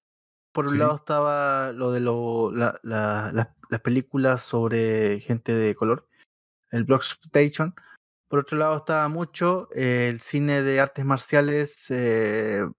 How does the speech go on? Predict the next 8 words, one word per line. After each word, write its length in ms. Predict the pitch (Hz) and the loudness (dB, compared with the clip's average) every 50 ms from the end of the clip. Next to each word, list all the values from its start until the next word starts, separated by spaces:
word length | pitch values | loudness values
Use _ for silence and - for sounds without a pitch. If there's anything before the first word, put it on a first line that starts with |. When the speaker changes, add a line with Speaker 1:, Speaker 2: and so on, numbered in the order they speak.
| _ | _
Speaker 1:
básico, 1080 | _ 151 151 151 - - - 143 - - 151 147 143 143 143 143 139 139 139 139 135 135 | _ 2 2 2 0 -4 -10 -10 -4 -2 0 0 0 0 0 -2 -2 -2 -2 -2 -2 -2
leyendas 640 | 127 127 123 127 135 131 135 127 131 131 123 120 - | -2 0 0 2 0 0 2 2 2 2 2 2 -2
que 360 | - 131 120 120 113 113 113 | -4 -4 -2 -2 -2 -2 -4
son 200 | - - 135 127 | -2 -2 0 0
lo 80 | 123 123 | 2 2
mismo. 460 | 123 131 127 120 120 117 120 120 143 - _ _ _ _ _ _ _ _ _ _ _ _ _ - | 2 0 0 0 -2 -2 -4 -4 -8 -12 _ _ _ _ _ _ _ _ _ _ _ _ _ -6
Y, 360 | 131 123 127 123 123 120 120 | -2 0 0 2 2 2 0
mm, 400 | 117 117 117 113 117 117 117 117 | 0 -2 -4 -4 -4 -4 -2 -4